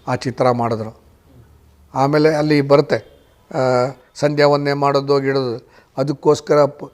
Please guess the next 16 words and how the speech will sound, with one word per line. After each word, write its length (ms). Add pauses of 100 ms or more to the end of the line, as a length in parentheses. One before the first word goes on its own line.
(100)
ಆ, 120
ಅದಕ್ಕೋಸ್ಕರ 580
ಅರ್ಚಕರು, 460
ಪುರೋಹಿತರನ್ನ 540 (520)
ಇಟ್ಟು 420 (220)
ಹೇಗೆ 200
ಸಂಧ್ಯಾ 300
ವಂದನೆ 240
ತೊಗೋಬೇಕು, 640 (200)
ಅದನ್ನೆಲ್ಲನೂ 640
ಕೂಡ 140
ಅವತ್ತಿನ 340
ದಿವಸ 180
ಅವ್ರಿಗೆಲ್ಲ 360
ಅಲ್ಲಿ 540
ಗೊತ್ತಾಗೋಂಗೆ 880